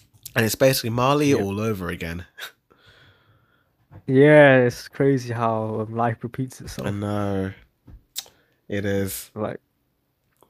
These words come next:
Speaker 2: tying, you know, like, you're marking someone, basically.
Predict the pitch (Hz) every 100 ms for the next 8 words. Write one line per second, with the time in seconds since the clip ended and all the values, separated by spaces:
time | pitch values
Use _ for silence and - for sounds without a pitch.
0 | _ _ _ _ 135 139 135 127 117 120
1 | 127 117 107 65 - _ _ - 95 -
2 | - 101 120 120 143 156 - 113 107 104
3 | 98 117 - - 101 113